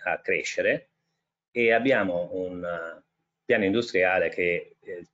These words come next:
ci porta a far aumentare questo numero di cinquanta aziende all'anno, quindi aiutiamo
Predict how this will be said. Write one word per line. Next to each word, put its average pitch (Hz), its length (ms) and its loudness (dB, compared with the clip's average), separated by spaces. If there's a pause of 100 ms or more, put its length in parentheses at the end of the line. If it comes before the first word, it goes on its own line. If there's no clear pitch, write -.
ci - 220 -14
porta 98 500 4
a 87 80 -6
far 90 360 0 (540)
aumentare 101 720 2
questo 107 280 -2
numero 107 360 2
di 95 140 -2
cinquanta 120 840 0 (280)
aziende 101 480 0
all'anno, 80 400 0
quindi 87 220 -4
aiutiamo 110 960 0